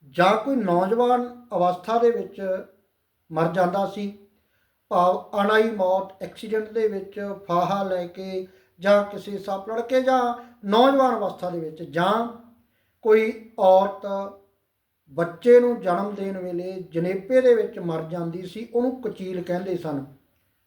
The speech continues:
ਨੌਜਵਾਨ ਅਣਹੋਈ ਮੌਤ ਤੇ ਔਰਤ ਦੀ ਕੁਚੀਲ ਮੌਤ, ਉਹਦਾ ਸਿਵਾ ਠਾਇਆ ਜਾਂਦਾ ਸੀ।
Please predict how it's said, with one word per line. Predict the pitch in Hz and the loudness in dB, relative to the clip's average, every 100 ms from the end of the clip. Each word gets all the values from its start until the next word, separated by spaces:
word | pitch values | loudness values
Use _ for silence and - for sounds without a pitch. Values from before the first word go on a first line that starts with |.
| _ _ - | _ _ -6
ਨੌਜਵਾਨ | 151 160 185 214 220 220 - | 0 2 2 2 0 -2 -6
ਅਣਹੋਈ | 180 185 208 | -6 0 0
ਮੌਤ | 220 214 214 214 - | 0 -4 -4 -6 -12
ਤੇ | - 196 - - _ _ _ _ 196 | -12 -12 -12 -20 _ _ _ _ 2
ਔਰਤ | 180 185 185 | 4 4 2
ਦੀ | 180 185 | -12 -12
ਕੁਚੀਲ | 175 - 180 190 | -12 -10 -8 -4
ਮੌਤ, | 185 180 175 170 - - _ _ | 0 0 -2 -8 -10 -20 _ _
ਉਹਦਾ | 269 294 269 | 2 2 2
ਸਿਵਾ | 202 185 | 0 -4
ਠਾਇਆ | 175 160 160 156 | -4 -6 -6 -4
ਜਾਂਦਾ | 156 139 139 | -6 -8 -10
ਸੀ। | 135 135 | -14 -18